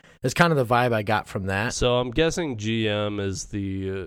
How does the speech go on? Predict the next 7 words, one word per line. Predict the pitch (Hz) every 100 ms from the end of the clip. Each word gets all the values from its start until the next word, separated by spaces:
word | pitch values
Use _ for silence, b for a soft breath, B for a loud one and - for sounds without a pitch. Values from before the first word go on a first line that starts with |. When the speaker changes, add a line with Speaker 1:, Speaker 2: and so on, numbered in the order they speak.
| 87
Speaker 2:
internet | - 107 104 98 98 92
lingo | 95 95 95 92
for | 92 90
good | 92 90 92
morning. | 92 95 95 92 98 _ _ _ _ _ _ _ _ _ _ _
Speaker 1:
Yeah. | 107 101 90
Speaker 2:
And | 107 107 107 104 107 104